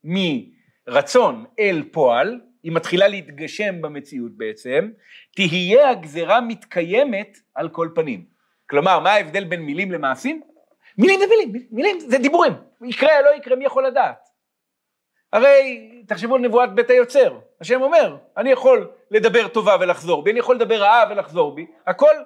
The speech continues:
תלוי בשאלה איך אתם תתנהגו." בואו, אני אראה לכם רגע את נבואת בית היוצר.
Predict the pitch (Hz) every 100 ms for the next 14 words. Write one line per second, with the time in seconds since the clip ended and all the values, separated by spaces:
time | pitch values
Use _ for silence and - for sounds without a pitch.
0 | - _ _ _ 262 311 302 226 220 262
1 | 302 302 269 269 254 269 285 277 247 262
2 | 247 226 220 - _ _ _ _ 170 208
3 | 170 160 156 185 190 170 160 160 156 139
4 | 135 139 127 135 131 110 104 101 110